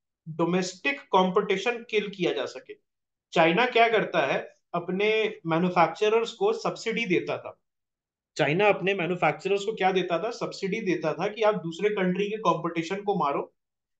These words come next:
एक बार सारी units बंद हो जाएगी तो फिर Chinese products को हम अपने मुंह मांगे दाम पे बेचेंगे।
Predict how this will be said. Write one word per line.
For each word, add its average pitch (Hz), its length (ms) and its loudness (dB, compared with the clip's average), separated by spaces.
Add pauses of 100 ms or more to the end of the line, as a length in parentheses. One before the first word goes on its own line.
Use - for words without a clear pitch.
एक 190 240 6
बार 214 140 8
सारी 180 300 2
units 202 460 -6
बंद 185 200 2
हो 190 80 4
जाएगी 160 300 0
तो 226 160 -8
फिर 240 160 -4
Chinese 190 420 0
products 180 380 0
को 214 100 -2
हम 220 160 0
अपने 220 360 -4
मुंह 202 240 -2
मांगे 185 300 2
दाम 170 280 4
पे 254 80 -6
बेचेंगे। - 480 -2